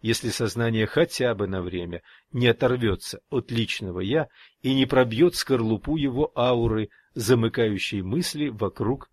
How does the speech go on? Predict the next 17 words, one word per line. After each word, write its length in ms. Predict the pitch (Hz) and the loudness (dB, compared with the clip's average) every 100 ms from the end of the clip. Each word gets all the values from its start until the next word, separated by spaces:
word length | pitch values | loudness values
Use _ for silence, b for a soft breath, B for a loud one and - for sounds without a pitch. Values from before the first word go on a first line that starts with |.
| _ | _
своей 680 | - 117 104 90 101 107 _ _ - | -6 -2 -2 -2 -4 -6 _ _ -8
личности. 880 | 98 98 - - 90 - - 95 - _ _ _ _ _ _ _ B B B B | -6 -6 -6 -8 -8 -12 -14 -16 -16 _ _ _ _ _ _ _ B B B B
Отвергнись 760 | 131 139 143 170 170 156 - | 4 4 6 6 6 0 0
от 80 | 139 | -2
себя 420 | - 135 113 90 - _ _ _ - | 0 -2 -2 -2 -6 _ _ _ -4
и 120 | 123 | -2
следуй 460 | - 113 120 110 | -2 0 0 2
за 160 | 104 101 | 0 -2
мною. 380 | 101 101 90 76 _ _ _ _ | -2 -4 -6 -10 _ _ _ _
Первое 480 | - 127 131 127 127 | 0 4 4 4 2
условие 640 | - 117 - 120 127 95 90 | 0 -6 -4 0 0 0 -2
на 160 | 92 - | -4 -6
узкой 420 | - 156 - 135 | -6 -6 -2 -2
тропе, 440 | 131 113 113 98 85 - _ _ | -2 -2 -2 -4 -6 -10 _ _
ведущей 560 | 107 92 101 101 - | -14 -6 -6 -4 -4
в 60 | 104 | -4
жизнь, 380 | 95 123 95 | -2 -4 -4